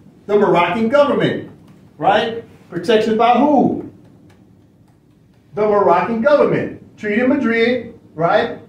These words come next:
Article fifteen, paragraph one. Now, once you make your choice, you choose between entire submission of the laws of the empire, now all of a sudden you come under what? The protection of what? The government of Morocco.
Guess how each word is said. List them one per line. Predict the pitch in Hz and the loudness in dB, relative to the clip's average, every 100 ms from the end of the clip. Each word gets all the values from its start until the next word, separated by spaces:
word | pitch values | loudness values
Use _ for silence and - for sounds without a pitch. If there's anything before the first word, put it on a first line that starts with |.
| - - _ - | -20 -20 _ -6
Article | - 214 277 | -2 0 -2
fifteen, | 277 285 269 226 233 - | 0 -2 -2 -2 -2 0
paragraph | 214 226 240 254 247 | 0 2 2 2 2
one. | 285 262 - - - | 2 2 0 -6 -8
Now, | 156 226 294 254 226 | -2 0 2 0 2
once | 247 240 | 0 0
you | 240 | 0
make | 233 254 | 2 2
your | 240 226 220 | 2 -2 0
choice, | 311 294 - | 2 2 2
you | 247 269 262 | 2 0 0
choose | 277 277 262 | 2 4 4
between | 226 214 262 240 | 0 -2 -2 0
entire | 214 262 254 247 | 2 2 2 2
submission | 226 240 262 240 226 - - - | -2 -4 0 0 -2 -6 -16 -6
of | - | 0
the | 202 | 2
laws | 214 254 254 220 | 2 4 4 2
of | 214 | 0
the | |
empire, | 294 302 302 208 190 185 190 - - | 2 2 0 0 2 2 -2 -10 -16
now | 156 214 294 | -6 -2 2
all | 269 | 2
of | 233 | 2
a | 233 | 2
sudden | 233 | 4
you | 294 | 4
come | 247 233 | 2 0
under | 233 247 | 2 2
what? | 320 294 - - | 2 2 0 -4
The | |
protection | 185 196 247 233 233 | -6 -4 0 0 2
of | 233 240 | 0 2
what? | 302 - - - 185 | 2 2 -2 -8 -6
The | 190 | -2
government | 190 180 170 190 208 - | 0 2 2 0 -2 -2
of | 170 170 180 | 0 2 0
Morocco. | 214 285 311 - - | 0 0 0 -4 -12